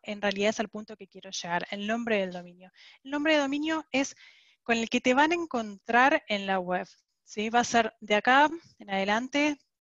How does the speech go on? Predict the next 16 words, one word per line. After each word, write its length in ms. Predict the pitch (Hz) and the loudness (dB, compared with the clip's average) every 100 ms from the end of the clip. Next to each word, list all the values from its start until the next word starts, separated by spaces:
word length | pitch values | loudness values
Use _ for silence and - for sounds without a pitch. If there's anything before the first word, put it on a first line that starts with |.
| _ _ _ _ _ _ _ | _ _ _ _ _ _ _
la 220 | 208 190 | 0 2
dirección 440 | 196 196 - 247 262 | 2 -2 -2 -2 -2
donde 200 | 240 202 | -2 0
van 140 | 220 | -2
a 20 | |
encontrar 420 | 247 208 202 202 | -2 -6 0 0
tu 160 | - 208 | 0 -4
página 380 | 190 180 190 180 | -4 -4 -8 -12
web. 260 | 170 170 | -16 -18
Entonces 340 | 180 226 240 226 | -18 -10 -6 -4
es 80 | 247 | -2
muy 200 | 254 262 | -2 -2
importante 500 | 240 220 226 233 247 | -2 -2 -2 -2 -4
que 160 | 208 | -6
pensemos 800 | 185 190 190 - 226 226 208 214 | -6 -8 -8 -6 -6 -4 -8 -10
conscientes 920 | - 185 190 - 208 208 208 226 240 | -16 -20 -20 -8 -6 -6 -4 -4 -4